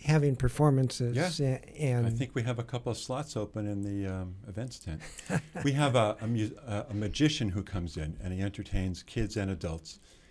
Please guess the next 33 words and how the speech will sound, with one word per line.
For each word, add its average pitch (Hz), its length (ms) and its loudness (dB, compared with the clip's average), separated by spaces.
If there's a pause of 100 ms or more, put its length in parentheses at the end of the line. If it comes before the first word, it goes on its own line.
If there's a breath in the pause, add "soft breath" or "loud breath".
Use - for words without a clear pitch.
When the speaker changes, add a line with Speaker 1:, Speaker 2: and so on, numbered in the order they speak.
(100)
Speaker 2:
He 135 460 -8 (200)
finished 143 480 -2
grad-, 110 300 4 (280)
graduate 113 380 0
school 92 300 -4
last 82 320 -4
year. 87 200 -4
I 98 60 -6
think 120 220 -6
he 110 100 -4
started 107 440 -2
when 87 120 -4
he 92 160 -6
was 92 240 -4
in 87 140 -4
middle 95 200 -2
school. 73 360 -10 (720 soft breath)
And, 90 420 -4 (220)
you 117 140 -4
know, 104 60 0
you 95 120 -2
can't 127 260 -6
walk 107 280 -4
past 95 340 -2
a 82 40 -2
magician 80 580 -2
without 78 260 -4
stopping. 78 460 -8 (880 soft breath)
Speaker 1:
Yes. 76 420 2 (160)
Speaker 2:
Um, 95 80 -2
and, 98 320 -2 (200)
you 107 100 -2
know, 95 240 -2